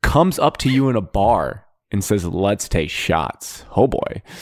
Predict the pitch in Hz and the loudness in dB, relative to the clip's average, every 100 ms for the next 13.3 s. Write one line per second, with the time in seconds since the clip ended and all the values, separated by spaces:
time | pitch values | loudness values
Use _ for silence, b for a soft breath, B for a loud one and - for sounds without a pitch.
0 | B B B B 117 110 190 214 190 - | B B B B 2 4 4 2 2 2
1 | 127 98 123 143 143 - 101 - 113 113 | 0 2 2 4 2 0 -2 0 4 4
2 | 110 113 107 - - - - 110 107 - | 4 4 2 0 -6 -12 -2 0 0 0
3 | 131 113 95 - 104 127 147 147 - 131 | 2 2 0 0 2 4 4 2 2 0
4 | 139 90 76 - - - _ _ _ 104 | 2 0 -2 -8 -16 -20 _ _ _ -2
5 | - 104 98 107 101 120 123 80 78 80 | 0 -2 0 0 0 0 0 0 -2 0
6 | 87 - 64 - 95 - 98 101 98 110 | -2 -2 -4 -4 -6 -2 0 2 2 2
7 | 120 135 127 - 147 165 143 - - _ | 2 2 2 2 2 2 2 -2 -12 _
8 | _ - 78 92 95 - - - _ - | _ -2 0 0 0 0 -2 -6 _ -8
9 | 180 B B B B _ _ - 104 101 | -8 B B B B _ _ -2 2 2
10 | 95 92 85 85 _ _ _ _ _ _ | 0 -2 -4 -10 _ _ _ _ _ _
11 | _ _ - - _ b b b - - | _ _ -12 -12 _ b b b -16 -10
12 | 98 113 - 107 101 98 - 92 - - | -4 -2 2 2 2 -2 -2 -2 -2 -4
13 | - - - | -6 -12 -18